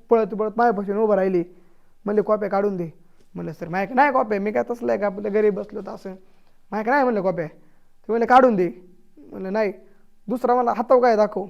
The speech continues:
हातावर लिहिलं तू, हातावर बघून लिहितोय." म्हणलं, "नाही सर, हातावर काय येतं?" म्हणले, "एवढे मोठे प्रश्न आहेत, हातावर काय लिहिणार आहे?" म्हणलं, "दाखव." या हातावर पाहिलं त्यांनी माय, नाही का, मी हातावर लिहितोय, टिपा लावा डाव्या हातात,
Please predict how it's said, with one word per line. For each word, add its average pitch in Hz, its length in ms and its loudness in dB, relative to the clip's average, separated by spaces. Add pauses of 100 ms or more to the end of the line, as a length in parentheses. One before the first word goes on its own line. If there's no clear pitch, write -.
(140)
हातावर 233 460 2
लिहिलं 226 220 2
तू, 196 140 -2
हातावर 208 300 -2
बघून 214 180 -2
लिहितोय." 185 280 -4
म्हणलं, 196 180 -8
"नाही 269 140 0
सर, 214 180 -4
हातावर 233 280 -2
काय 269 120 2
येतं?" 208 200 2
म्हणले, 196 220 -4 (380)
"एवढे 226 140 2
मोठे 214 220 -4
प्रश्न 208 240 -10
आहेत, 208 100 -4
हातावर 202 240 -6
काय 233 100 -2
लिहिणार 233 220 -2
आहे?" 240 80 -12 (500)
म्हणलं, 208 180 4
"दाखव." 214 220 -2 (960)
या 226 120 6
हातावर 269 340 6
पाहिलं 285 220 2
त्यांनी 220 360 2
माय, 240 280 6
नाही 254 220 0
का, 185 160 2 (440)
मी 202 60 0
हातावर 220 340 6
लिहितोय, 214 320 2 (360)
टिपा 240 220 4
लावा 226 260 8
डाव्या 233 300 10
हातात, 190 280 2